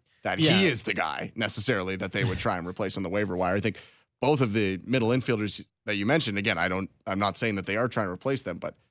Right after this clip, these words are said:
Speaker 1: you wouldn't take your guy out who has a near eight hundred O P S when you have two five hundred O P Ss on your bench.
Speaker 2: What are you, what are you doing about Dalton Varsho? 'Cause I know he hit a home run today, and I think that was,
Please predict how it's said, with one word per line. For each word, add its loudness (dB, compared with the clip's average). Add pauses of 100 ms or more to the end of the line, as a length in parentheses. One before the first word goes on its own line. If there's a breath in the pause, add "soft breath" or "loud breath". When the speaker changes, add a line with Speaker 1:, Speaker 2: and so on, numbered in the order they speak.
(260)
Speaker 1:
you -4
wouldn't 2
take -2
your -10
guy -2
out -2
who -6
has -4
a -4
near -4
eight -4
hundred -4
O -4
P -4
S -4
when -12
you -8
have -10
two -10
five -4
hundred -10
O -18
P -12
Ss -12 (240 soft breath)
on -6
your -14
bench. -10
Speaker 2:
What 4
are 2
you, -2
what 2
are 2
you 2
doing 4
about 4
Dalton 0
Varsho? -12
'Cause -4
I 4
know 4
he 4
hit 4
a 6
home 4
run 4
today, 4
and 2
I 4
think 4
that 6
was, 6